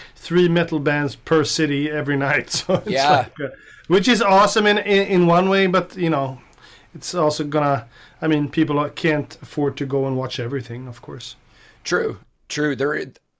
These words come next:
Speaker 2: <clears throat> excuse me. I do think there is a sense, though, that people have been so starved for live music for the past two years that they're
Speaker 1: Yeah.
Speaker 2: gonna try.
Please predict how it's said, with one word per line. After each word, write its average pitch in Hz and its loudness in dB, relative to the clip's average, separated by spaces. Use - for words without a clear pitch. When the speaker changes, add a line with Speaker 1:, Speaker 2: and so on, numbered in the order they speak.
Speaker 2:
<clears throat> - -20
excuse 127 -10
me. 107 -12
I 139 2
do 147 -6
think 160 -6
there 139 -4
is 131 -2
a 127 -6
sense, 104 -8
though, 98 -4
that 123 -2
people 135 -4
have 135 -4
been 127 -4
so 123 -6
starved 117 -6
for 135 -6
live 135 0
music 147 -6
for 151 -8
the 147 -6
past 143 -2
two 147 -4
years 156 -4
that 123 -8
they're 120 -4
Speaker 1:
Yeah. 113 -6
Speaker 2:
gonna 131 -4
try. 104 -6